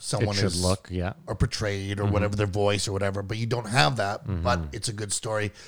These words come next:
Speaker 1: I actually could have done the X-Men 'cause I compared, um, the vaccines to the X-Men movie, but I don't, they
Speaker 2: You
Speaker 1: didn't
Speaker 2: didn't
Speaker 1: say
Speaker 2: know
Speaker 1: which
Speaker 2: which
Speaker 1: one it
Speaker 2: one,
Speaker 1: was
Speaker 2: yeah.
Speaker 1: exactly.
Speaker 2: Yeah, yeah,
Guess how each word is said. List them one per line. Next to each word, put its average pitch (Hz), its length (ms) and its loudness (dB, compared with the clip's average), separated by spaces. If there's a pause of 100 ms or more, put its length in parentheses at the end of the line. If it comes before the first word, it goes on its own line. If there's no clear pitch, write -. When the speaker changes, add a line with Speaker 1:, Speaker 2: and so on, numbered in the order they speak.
(160)
Speaker 1:
I 120 100 4
actually 147 280 4
could 156 140 4
have 139 80 2
done 131 120 6
the 113 140 0
X-Men 98 540 -2 (380)
'cause 110 140 0
I 113 80 4
compared, 104 540 4
um, 92 560 2 (1000)
the 104 80 -4
vaccines 95 600 0
to 98 160 -6
the 92 100 -4
X-Men 92 260 -10
movie, 92 200 -8
but 92 160 -6
I 95 80 0
don't, 92 240 -4 (340)
they 110 60 -10
Speaker 2:
You 101 60 -4
Speaker 1:
didn't 107 100 4
Speaker 2:
didn't 107 100 8
Speaker 1:
say 107 60 8
Speaker 2:
know 104 140 10
Speaker 1:
which 92 120 4
Speaker 2:
which 101 140 6
Speaker 1:
one 98 160 0
it 98 40 -2
Speaker 2:
one, 90 240 2
Speaker 1:
was 82 80 0
Speaker 2:
yeah. 80 140 -2
Speaker 1:
exactly. 92 540 -10
Speaker 2:
Yeah, 78 40 -8 (240)
yeah, 78 60 -14